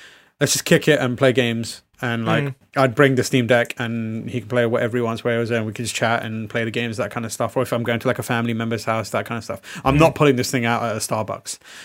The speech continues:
Speaker 1: because, like, that's a bit much for me. Um, unless I was, like, in a corner and I knew that no one was gonna bother me for, like,
Speaker 2: <laughs>
Speaker 1: an hour or something like that. Um, but yeah, I, I think I do wanna use it more frequently. I think I,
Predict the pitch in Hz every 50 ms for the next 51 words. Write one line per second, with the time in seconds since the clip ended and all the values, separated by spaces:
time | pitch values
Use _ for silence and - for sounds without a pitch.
0 | - _ - 123 - 127 117 110 107 104 104 - 123 107 104 104 - - 117 131
1 | 113 - - - 104 107 101 107 107 107 107 - - - 107 107 107 - 117 -
2 | - - - - - - - 117 110 113 113 110 113 113 - _ _ 139 131 123
3 | 127 - 147 120 120 113 123 120 - - _ 156 139 127 113 - - - 139 120
4 | 117 107 101 101 104 - _ - 117 110 107 107 110 113 113 113 107 110 117 117
5 | 117 117 113 110 104 - 127 110 110 - 117 110 110 113 107 101 101 98 - -
6 | 107 104 104 - 185 - 120 110 95 98 104 104 104 104 107 - - 110 113 110
7 | 117 107 104 107 113 113 120 117 117 - _ - - - - - - - _ -
8 | 120 113 110 110 110 110 107 104 107 104 - _ _ - 127 120 123 120 120 113
9 | 113 113 123 139 - 135 147 143 190 175 180 151 123 - 131 135 135 131 131 127
10 | 123 113 110 120 117 110 127 123 123 123 117 113 113 - - 113 117 - - 139
11 | 120 127 143 156 160 - - 120 107 - - 147 165 170 - - 143 131 123 120
12 | 113 113 113 113 113 110